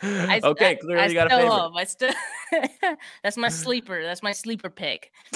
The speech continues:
Speaker 2: Okay, well, well, I will pay attention to that. Uh, I know Leon, uh, O'Neal Junior, who Javi talks about all the time, still left. So,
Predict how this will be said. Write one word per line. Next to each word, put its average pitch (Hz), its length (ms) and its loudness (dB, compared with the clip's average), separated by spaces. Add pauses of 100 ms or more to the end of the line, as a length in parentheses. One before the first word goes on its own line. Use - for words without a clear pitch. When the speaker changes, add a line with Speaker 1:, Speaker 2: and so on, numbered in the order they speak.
(120)
Speaker 2:
Okay, 135 340 2
well, 123 260 2
well, 139 320 2
I 147 120 0
will 160 160 4
pay 160 240 2
attention 147 420 -2
to 127 60 -2
that. 117 440 -2
Uh, 120 340 0
I 139 60 0
know 147 140 2
Leon, 143 580 0
uh, 120 260 2
O'Neal 131 320 0
Junior, 127 440 -4
who 123 200 -8
Javi 120 440 -10
talks 123 240 -8
about 127 180 -2
all 123 140 -2
the 123 80 -4
time, 127 300 -2
still 127 280 -6
left. 131 320 -2
So, 117 300 -2